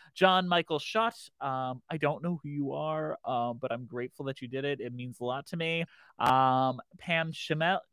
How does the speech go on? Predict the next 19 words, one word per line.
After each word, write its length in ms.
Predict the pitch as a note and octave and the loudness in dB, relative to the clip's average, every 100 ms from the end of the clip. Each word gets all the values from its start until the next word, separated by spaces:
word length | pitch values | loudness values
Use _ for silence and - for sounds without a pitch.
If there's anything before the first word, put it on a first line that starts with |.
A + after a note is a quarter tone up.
| _ | _
Chmiel. 640 | - - G3 A3 A#3+ A#3+ A#3 E3+ | -6 -2 -2 -2 0 0 2 2
Okay, 180 | E3 B2+ | 4 2
I'm 100 | D3 | 2
gonna 120 | D#3+ | 0
spell 360 | - G3 F#3 | 2 6 8
it, 80 | G3+ E3 | 6 4
and 100 | D3 | 0
you're 100 | D3 | 4
gonna 160 | D3 | 4
tell 180 | C#3 D3 | 4 0
me 100 | D3 | 2
how 100 | C#3+ | 0
you 120 | C3+ | 0
think 180 | - B2+ | -2 -4
it's 100 | B2+ | -4
pronounced. 420 | C3 A#2+ G2+ - _ _ _ | -4 -4 -4 -10 _ _ _
C 300 | - C#4 A#3+ | -2 4 6
H 260 | F3+ E3+ - - | 6 4 -4 2
M 160 | A3 | 2